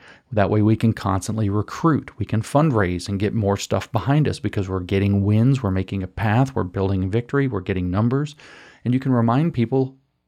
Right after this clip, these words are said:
every step of the way that what got us here was getting numbers. Getting numbers matters, getting more people out matters, and these people can make a difference if they turn out, and what they're supposed to do is vote where it matters.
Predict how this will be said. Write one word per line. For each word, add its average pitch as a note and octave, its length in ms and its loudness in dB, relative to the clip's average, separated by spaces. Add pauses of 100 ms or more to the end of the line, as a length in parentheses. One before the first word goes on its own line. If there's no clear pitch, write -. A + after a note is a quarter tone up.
every D3 320 0
step D3+ 240 -4
of D#3 80 -6
the D#3+ 40 2
way D#3+ 380 0 (280)
that A#2+ 100 2
what A2 160 2
got D3 240 2
us D#3+ 100 -4
here A2+ 180 2
was B2+ 200 0
getting A2 340 2
numbers. G#2 520 0 (720)
Getting A2+ 220 2
numbers C3 360 2
matters, G2+ 440 0
getting A2+ 240 0
more C#3+ 180 2
people C3 420 0
out G#2+ 180 0
matters, G#2 420 -4 (100)
and A2 140 0
these C#3 140 0
people C3+ 240 0
can A#2+ 220 -2
make G#2+ 200 -2
a - 60 2
difference C3+ 460 -2
if A#2+ 100 -2
they C3 120 0
turn A#2+ 300 0
out, F#2+ 280 -4 (360)
and A#2 200 2
what A2 180 2
they're A#2+ 140 2
supposed G2 420 -2
to A#2 80 2
do F#2 260 2
is G#2 180 0
vote G#2+ 500 0 (100)
where G2 400 0
it A#2 60 2
matters. G#2 720 0